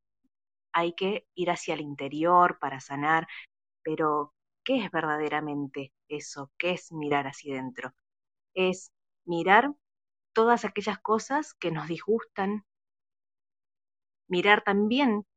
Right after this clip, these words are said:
todas esas cosas que nos gustan, que nos hacen felices. Es unir todo,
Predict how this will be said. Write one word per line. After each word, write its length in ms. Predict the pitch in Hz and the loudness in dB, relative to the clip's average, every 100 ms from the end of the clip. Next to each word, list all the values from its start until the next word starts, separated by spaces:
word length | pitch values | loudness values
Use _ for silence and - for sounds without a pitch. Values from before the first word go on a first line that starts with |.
| _ _ - | _ _ -4
todas 260 | 202 202 | 0 0
esas 220 | 185 180 | 2 0
cosas 340 | - 196 208 196 | 2 0 0 -2
que 440 | 180 165 165 - _ _ _ _ _ | 0 0 0 -4 _ _ _ _ _
nos 240 | 180 151 | -2 0
gustan, 540 | 165 254 - 214 190 190 | 4 2 2 0 0 0
que 260 | 165 156 | 0 0
nos 180 | 160 160 | -2 -4
hacen 240 | 180 165 160 | -6 -6 -6
felices. 720 | 139 175 220 - 175 180 - - - - _ _ _ _ _ | -6 -4 -6 -4 -4 -4 -10 -20 -20 -20 _ _ _ _ _
Es 280 | 269 - - | 4 4 -4
unir 460 | - 240 262 302 277 | 2 4 6 4 2
todo, 580 | 262 226 196 175 160 | 2 4 4 0 -2